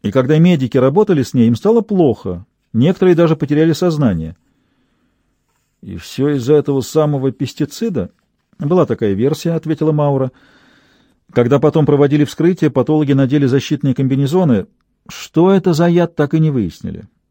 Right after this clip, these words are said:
Но есть одна интересная деталь. Медиков, которые потеряли сознание, когда занимались с больной,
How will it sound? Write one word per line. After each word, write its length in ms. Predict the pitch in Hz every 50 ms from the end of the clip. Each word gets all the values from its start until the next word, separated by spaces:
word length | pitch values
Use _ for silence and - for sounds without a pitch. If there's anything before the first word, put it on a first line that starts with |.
| _ _ _ _ _ _ _ _
Но 100 | - 113
есть 240 | 113 156 220 233 -
одна 220 | 220 190 175 202 202
интересная 480 | 180 - 175 170 190 180 - 196 190
деталь. 400 | 175 202 196 - 139 98 80 76 - _ _ _ _ _ _ _ _ _ _ _ _ _ _ _ _ _ _ _ _ _ -
Медиков, 560 | 131 160 196 208 180 170 160 - 151 131 -
которые 340 | - 139 - 156 143 139 123
потеряли 400 | - 139 - 156 147 131 110 110
сознание, 600 | - - 131 123 120 143 135 110 98 95 92 87
когда 280 | - 123 120 107 120 107
занимались 440 | 98 120 131 135 123 107 98 95
с 40 | 90
больной, 480 | 92 113 120 131 156 202 226 220 196